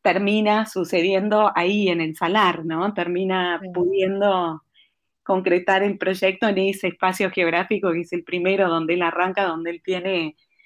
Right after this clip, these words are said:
Speaker 1: la energía, ¿no? Donde le
Speaker 2: Sí.
Speaker 1: devuelve una gran energía. Eso me pareció
Speaker 2: Total.
Speaker 1: Mm.
Speaker 2: Y
Speaker 1: Ese
Speaker 2: además, inclu-, sí, de, seguí, seguí.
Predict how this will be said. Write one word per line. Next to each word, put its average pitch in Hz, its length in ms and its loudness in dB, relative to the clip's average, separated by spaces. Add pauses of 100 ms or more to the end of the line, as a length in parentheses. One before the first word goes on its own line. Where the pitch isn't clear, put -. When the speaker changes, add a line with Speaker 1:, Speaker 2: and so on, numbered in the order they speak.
(140)
Speaker 1:
la 160 100 2
energía, 160 800 2 (100)
¿no? 185 400 0
Donde 175 260 -2
le 165 100 2
Speaker 2:
Sí. 170 80 2
Speaker 1:
devuelve 175 500 -2
una 180 140 -4
gran 185 240 0
energía. 180 580 -4 (580)
Eso 240 220 0
me 202 120 2
pareció 185 340 -2
Speaker 2:
Total. 196 240 0 (560)
Speaker 1:
Mm. 202 260 -2 (960)
Speaker 2:
Y 214 100 4
Speaker 1:
Ese - 100 4
Speaker 2:
además, 202 320 0
inclu-, 208 420 -2 (840)
sí, 214 200 -2
de, 190 140 2
seguí, 185 380 -4
seguí. 170 360 -6